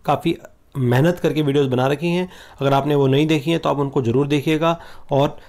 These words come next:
सीक्वेंस में सारी यूनिट देखते रहिएगा, तो आपको अच्छे से सारे कॉन्सेप्ट क्लियर हो जाएंगे। आइए, समय ख़राब ना करते हुए आज हम पढ़ाई की ओर चलते हैं। आज हम पढ़ेंगे classification of sources of fund। बहुत इंपॉर्टेंट टॉपिक है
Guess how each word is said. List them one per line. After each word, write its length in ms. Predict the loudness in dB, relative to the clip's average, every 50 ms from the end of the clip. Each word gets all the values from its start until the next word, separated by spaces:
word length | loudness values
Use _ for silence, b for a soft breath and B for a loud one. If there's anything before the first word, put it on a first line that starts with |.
| B
सीक्वेंस 360 | -4 -2 -2 0 2 2 2
में 80 | 2 2
सारी 180 | 2 2 2 2
यूनिट 180 | 2 2 2
देखते 240 | 2 0 0 2 2
रहिएगा, 360 | 2 2 2 2 2 2 0
तो 120 | 0 0 0
आपको 260 | 0 0 0 -2 -4
अच्छे 220 | -2 -2 -2 -4
से 380 | -2 -2 -2 -2 -2 -4 -8 -8 -4
सारे 160 | 0 0 0 0
कॉन्सेप्ट 360 | 0 -2 -4 -4 -6 -8 -6
क्लियर 160 | -6 -4 -2
हो 40 | -2
जाएंगे। 220 | -2 -2 -2 -2
आइए, 200 | -2 0 0 0
समय 220 | 0 -2 -2 -2 -2
ख़राब 260 | -2 -2 0 0 0
ना 100 | 0 -2
करते 220 | -2 -4 -4 -2
हुए 80 | -2 -2
आज 100 | -4 -4 -6
हम 120 | -8 -8 -6
पढ़ाई 240 | -4 -4 -4 -4 -4
की 100 | -6 -10
ओर 60 | -10
चलते 280 | -10 -12 -12 -14 -16
हैं। 120 | -18 -20 -20 -20 -20 -20 -20 -20 B B B B B B B B B B B B B B
आज 180 | 2 2 4 2
हम 100 | 2 2
पढ़ेंगे 320 | 2 2 2 2 0 0
classification 720 | 2 2 0 2 0 -2 -2 -2 0 0 -2 -2 0 0
of 120 | 0 0
sources 420 | -2 0 0 2 2 2 0 0 -2
of 120 | -2 -2 -2 -2 -2
fund। 80 | -2 -2
बहुत 340 | -2 -4 -4 -4 -2 -2
इंपॉर्टेंट 340 | -2 -2 -2 -2 -4 -2 -2
टॉपिक 340 | -2 -4 -4 -6 -10 -12 -12
है 180 | -14 -14 -16